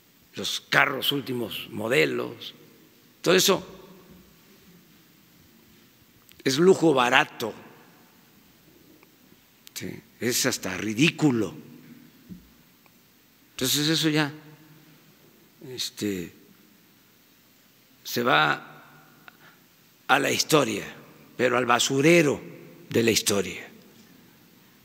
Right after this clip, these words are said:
porque eso no tiene nada que ver con,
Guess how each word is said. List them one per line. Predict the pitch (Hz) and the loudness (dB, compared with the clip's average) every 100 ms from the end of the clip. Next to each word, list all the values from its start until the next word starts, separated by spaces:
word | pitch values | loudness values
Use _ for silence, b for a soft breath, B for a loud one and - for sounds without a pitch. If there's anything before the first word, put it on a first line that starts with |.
| _ _ | _ _
porque | - - 131 | -8 0 2
eso | 131 | 2
no | 135 131 | 0 0
tiene | 131 | 0
nada | 123 120 - | 2 0 -2
que | 104 | -2
ver | 101 95 - - - - - - _ _ - - _ - | 0 -2 -4 -18 -20 -20 -20 -20 _ _ -20 -20 _ -8
con, | - 113 120 | 0 2 2